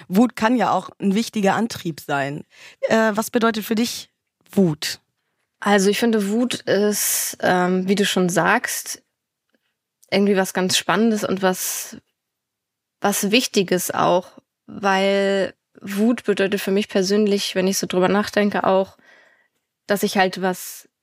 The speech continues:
Speaker 2: was spüre, sag ich mal. Und es gibt eben Menschen, die sind vielleicht sehr romantische Menschen oder die sind sehr, generell sehr gefühlsbetont im Sinne von, ja,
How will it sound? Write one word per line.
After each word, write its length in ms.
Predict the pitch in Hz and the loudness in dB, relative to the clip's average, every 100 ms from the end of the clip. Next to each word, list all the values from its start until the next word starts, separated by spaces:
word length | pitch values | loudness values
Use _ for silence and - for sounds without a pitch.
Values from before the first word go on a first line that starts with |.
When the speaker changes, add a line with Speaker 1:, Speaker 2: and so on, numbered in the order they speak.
| _ | _
Speaker 2:
was 260 | 185 185 - | -2 0 0
spüre, 720 | - - 233 294 294 285 339 - | -4 0 2 2 0 0 -2 -6
sag 180 | 208 208 | -4 -2
ich 100 | 233 | 0
mal. 100 | 220 220 | 0 0
Und 60 | |
es 120 | 196 - | -2 -4
gibt 200 | 214 - | -4 -2
eben 180 | 196 | 0
Menschen, 320 | 190 214 - 202 | 2 0 0 0
die 60 | |
sind 200 | 196 202 | 0 0
vielleicht 500 | - 190 180 190 - - _ _ _ _ _ _ _ | 0 0 2 -2 -8 -20 _ _ _ _ _ _ _
sehr 160 | - 208 | -2 0
romantische 560 | 196 190 202 208 - 196 | 2 2 2 0 -2 -2
Menschen 560 | 190 185 190 208 190 | 0 0 0 0 0
oder 220 | 180 180 180 | 2 0 0
die 140 | 180 | 0
sind 240 | 180 180 | 2 0
sehr, 280 | - 185 180 - - - | 2 2 0 -4 -20 -6
generell 420 | 196 190 185 196 196 | 0 0 2 2 2
sehr 300 | 190 185 180 - - _ _ - | 0 -2 -4 -14 -20 _ _ -6
gefühlsbetont 1500 | 208 - - 214 226 220 - - 214 - - 208 208 208 185 | -6 -4 0 2 4 0 -4 -2 -2 -2 0 2 4 2 -2
im 160 | 196 185 | -2 0
Sinne 280 | 190 190 | 2 2
von, 720 | 185 - 185 185 185 180 180 196 - - _ _ _ _ | 0 0 2 2 2 2 0 -2 -8 -20 _ _ _ _
ja, 240 | - 170 | 2 2